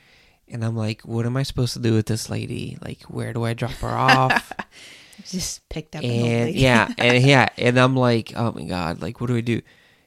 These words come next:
Speaker 1: And then I had, like, the brilliant, she had a purse with her. I had the brilliant idea to look in her purse.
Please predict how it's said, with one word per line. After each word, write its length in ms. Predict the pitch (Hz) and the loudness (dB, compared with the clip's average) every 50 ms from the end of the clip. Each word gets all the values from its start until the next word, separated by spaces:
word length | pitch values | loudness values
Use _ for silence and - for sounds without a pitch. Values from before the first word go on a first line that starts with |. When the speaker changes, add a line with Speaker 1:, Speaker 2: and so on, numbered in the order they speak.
| _ _ _ _ _ _ _ - | _ _ _ _ _ _ _ -6
Speaker 1:
And 140 | 110 110 | -4 -2
then 160 | 113 117 117 120 | -2 0 0 0
I 40 | 120 | 0
had, 160 | 117 123 110 | 2 2 2
like, 160 | 117 117 110 - | 2 0 0 -2
the 60 | 117 | -6
brilliant, 500 | 110 101 107 110 110 120 117 107 - 107 - | -6 -4 -6 -4 -4 -4 -6 -6 -8 -8 -6
she 100 | - 127 | -6 -6
had 120 | 110 - | -6 -6
a 20 | - | -6
purse 260 | - 117 123 135 - | -6 -6 -4 -4 -4
with 140 | 110 92 92 | -6 -6 -6
her. 160 | 80 71 80 | -6 -6 -6
I 80 | 107 113 | -6 -6
had 100 | 104 - | -6 -8
the 80 | - | -10
brilliant 400 | - - - - 50 50 50 - | -12 -10 -10 -8 -8 -10 -12 -12
idea 280 | - - - - - - | -12 -10 -10 -8 -8 -8
to 40 | - | -8
look 140 | - - - | -10 -10 -10
in 140 | - - - | -12 -12 -12
her 80 | - - | -12 -8
purse. 360 | - - - - - - - | -8 -8 -8 -8 -6 -6 -2